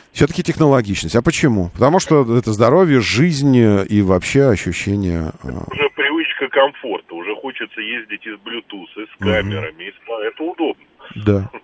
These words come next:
Speaker 1: Тут я соглашусь с вами. Вы знаете, попал в среду, э, где,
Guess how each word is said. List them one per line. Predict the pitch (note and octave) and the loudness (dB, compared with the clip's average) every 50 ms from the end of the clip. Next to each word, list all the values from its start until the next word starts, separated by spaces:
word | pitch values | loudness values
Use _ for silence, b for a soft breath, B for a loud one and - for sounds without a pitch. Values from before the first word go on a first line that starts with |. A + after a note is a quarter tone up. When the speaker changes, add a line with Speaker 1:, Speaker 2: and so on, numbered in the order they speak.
| _ _ _ _ | _ _ _ _
Speaker 1:
Тут | - C#3+ E3 - | 2 2 4 4
я | G#3 G3 | 2 2
соглашусь | - A3 G3 G#3+ A3 - - D3+ B2+ - | 2 2 4 4 2 4 2 0 0 0
с | - | 0
вами. | A#2 G#2+ G2+ G2+ F#2+ G2+ - - | 0 0 2 0 -2 -2 -4 0
Вы | A#2 | 2
знаете, | C#3+ D#3+ D3 - - | 2 2 2 0 0
попал | - C#3 B2+ - D#3+ D3+ C#3+ | 0 0 2 4 2 2 2
в | - | 0
среду, | - - B2 C3+ C3 C3+ C3+ C3 B B B B B B B B B _ _ | -2 2 2 4 4 4 2 2 B B B B B B B B B _ _
э, | G2+ G#2 G#2 G#2 G#2 | -4 -2 -2 -2 -2
где, | G#2+ G#2+ G#2 A2+ B2 A#2 A2+ | -4 -2 2 4 6 6 4